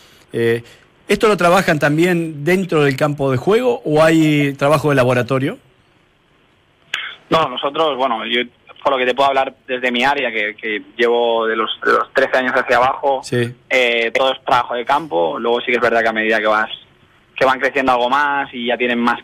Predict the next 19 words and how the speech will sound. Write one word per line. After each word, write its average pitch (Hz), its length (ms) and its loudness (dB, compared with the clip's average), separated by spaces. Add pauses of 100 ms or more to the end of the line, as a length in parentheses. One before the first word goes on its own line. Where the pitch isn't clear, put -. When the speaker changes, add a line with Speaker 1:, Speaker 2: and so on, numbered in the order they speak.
(160)
Speaker 2:
capacidad 117 560 0
para 110 200 0
poder 113 200 0
ana-, 107 260 -2 (200)
analizar 113 500 0
según 120 160 -4
qué 117 80 -2
situaciones, 120 460 0
pues 110 240 0
a 110 80 2
veces 117 240 0
hacemos 113 320 -2
soporte 107 300 0
de 107 100 4
vídeo, 165 440 0 (560)
pero, 95 720 2
pero 104 160 0
no, 113 160 2 (160)
eh, - 300 -8